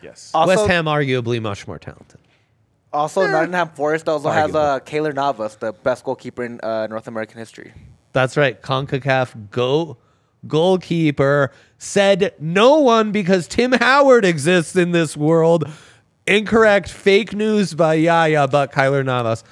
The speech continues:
Speaker 3: does play for them. That
Speaker 2: I
Speaker 3: is
Speaker 2: am sorry.
Speaker 3: notable.
Speaker 2: You thinking Tim Howard is better than Keylor Navas is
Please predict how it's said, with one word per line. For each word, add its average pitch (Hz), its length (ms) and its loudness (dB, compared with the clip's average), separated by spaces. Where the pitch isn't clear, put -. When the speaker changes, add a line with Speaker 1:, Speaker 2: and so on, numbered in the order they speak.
Speaker 3:
does 117 220 -2
play 117 220 -4
for 98 140 -10
them. 104 200 -4
That 160 160 0
Speaker 2:
I 190 40 2
Speaker 3:
is 208 120 0
Speaker 2:
am 185 60 -8
sorry. 151 320 -2
Speaker 3:
notable. 120 240 -16
Speaker 2:
You 156 120 -8
thinking 165 340 -10
Tim 147 160 -6
Howard 127 200 -4
is 123 100 -16
better 113 220 -8
than 107 120 -16
Keylor 104 280 -10
Navas 101 380 -12
is 110 200 -14